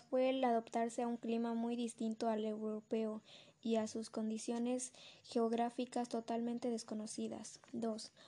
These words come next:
los europeos trajeron una enorme carga de epidemias que causó la muerte de varios nativos. Tres, Tenochtitlán fue salvajemente saqueado por los conquistadores españoles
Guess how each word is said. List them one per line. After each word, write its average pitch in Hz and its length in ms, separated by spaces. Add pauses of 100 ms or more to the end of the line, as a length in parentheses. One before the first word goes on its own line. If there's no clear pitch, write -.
los 233 240
europeos 240 640
trajeron 247 500
una 240 240
enorme 233 400
carga 233 380
de 226 200 (200)
epidemias 226 760
que - 180
causó 226 380
la 240 120
muerte 233 400
de 226 100
varios 226 340
nativos. 220 640 (480)
Tres, 233 380
Tenochtitlán 233 760
fue 254 160
salvajemente 240 840
saqueado 240 540
por 233 180
los 226 120
conquistadores 233 760
españoles 226 680